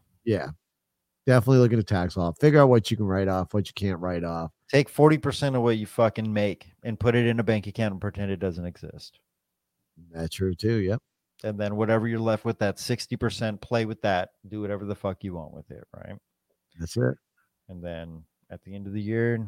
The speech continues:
Speaker 2: hopefully that forty percent you put away will either just get you by <laughs> or, uh,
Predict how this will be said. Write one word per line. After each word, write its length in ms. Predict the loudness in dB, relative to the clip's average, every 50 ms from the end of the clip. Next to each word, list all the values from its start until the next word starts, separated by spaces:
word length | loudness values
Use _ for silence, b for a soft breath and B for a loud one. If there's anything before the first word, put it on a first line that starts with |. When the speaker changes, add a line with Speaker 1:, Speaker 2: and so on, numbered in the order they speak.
| -12 _ _
Speaker 2:
hopefully 460 | -2 0 0 0 0 0 0 0 0
that 260 | 2 2 0 0 0 -4
forty 300 | -4 -2 0 0 0 -2
percent 340 | -6 -8 -8 -6 -6 -4
you 60 | -4 -6
put 200 | -2 -2 0 0
away 260 | 2 2 2 2 0 0
will 180 | 0 0 0
either 540 | 0 0 -2 -2 -2 -2 -4 -4 -4 -6 -8 -10 _ _ _ _ _ _ _ _ _ -20 _
just 360 | -8 -6 -6 -6 -6 -8 _
get 240 | -6 -6 -6 -6 -8
you 60 | -12
by 560 | -6 -4 -2 -2 0 0 0 0 0 0 0 2
<laughs> 200 | 2 2 2 0 -2 -4 -4 -4 -4 -8
or, 440 | -8 -4 -2 0 0 0 -2 -4 -6 -10 -10
uh, 100 | -10 -12